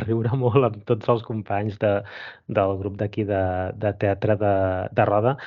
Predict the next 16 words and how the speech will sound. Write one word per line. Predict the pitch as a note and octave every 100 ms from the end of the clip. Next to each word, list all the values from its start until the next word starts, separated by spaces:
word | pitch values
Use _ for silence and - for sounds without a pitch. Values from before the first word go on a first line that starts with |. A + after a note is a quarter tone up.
| - -
A | A#2
més | A2
a | A#2+
més, | A#2+
una, | A#2+ B2+ A#2 A2 A2
una | A#2 A2+
barreja | A2 G#2+ A2 G2+ A2
de, | G#2 G2+ G2 G2+
de | A2+
gent | G#2 G#2 A2 A2
de, | G#2 G2+ G2
de | G#2
diverses | A2 G#2 G#2 - G#2+
edats. | G#2 G#2 -
No | B2+
sé, | A2+